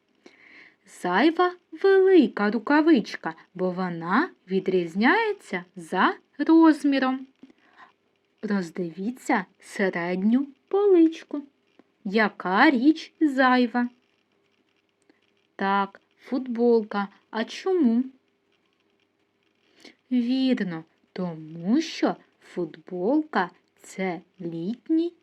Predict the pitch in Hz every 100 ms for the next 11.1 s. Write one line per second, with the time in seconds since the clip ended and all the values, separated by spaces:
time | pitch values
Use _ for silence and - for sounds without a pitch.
0 | _ _ - 233 233 220 185 190 185 -
1 | _ - - - 190 196 247 277 302 247
2 | - - 185 185 285 403 427 349 339 -
3 | _ 202 185 - - 415 440 - 349 339
4 | - 262 262 311 277 - 302 262 180 165
5 | 151 _ _ _ _ _ _ _ _ _
6 | _ _ _ _ _ _ 196 175 233 254
7 | - - 233 254 202 - 220 233 202 208
8 | 240 233 196 185 - 185 - 185 175 _
9 | - 254 392 - _ _ - 165 196 185
10 | 170 160 - - 277 381 370 269 254 269